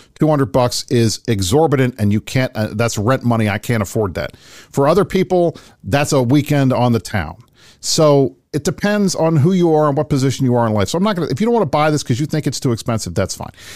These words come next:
If you wanna say it's overpriced, that's bullshit and wrong, and I just proved it. If you wanna say, "This sucks that, that, that they didn't make this in the E U because I have to pay this value-added tax and I wouldn't have to pay if it was made here,"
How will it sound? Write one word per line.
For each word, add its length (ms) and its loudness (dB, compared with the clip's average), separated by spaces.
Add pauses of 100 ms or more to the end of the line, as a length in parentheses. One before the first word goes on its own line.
(220)
If 160 0
you 140 2
wanna 260 2
say 300 2
it's 160 0
overpriced, 1000 0 (420)
that's 320 0
bullshit 560 2
and 200 2
wrong, 360 2
and 120 0
I 80 0
just 200 -4
proved 300 2
it. 100 -8 (1300)
If 140 0
you 80 6
wanna 200 4
say, 400 2 (300)
"This 180 0
sucks 380 -2
that, 300 -2
that, 300 0 (140)
that 200 0
they 160 2
didn't 360 2
make 220 0
this 200 -2
in 120 4
the 100 2 (100)
E 220 4
U 380 2 (240)
because 480 2
I 100 2
have 180 0
to 80 -4
pay 260 2
this 160 -2
value-added 600 2
tax 480 -2
and 120 0
I 60 2
wouldn't 240 0
have 100 -2
to 80 -6
pay 260 2
if 100 0
it 80 0
was 160 -2
made 240 0
here," 320 0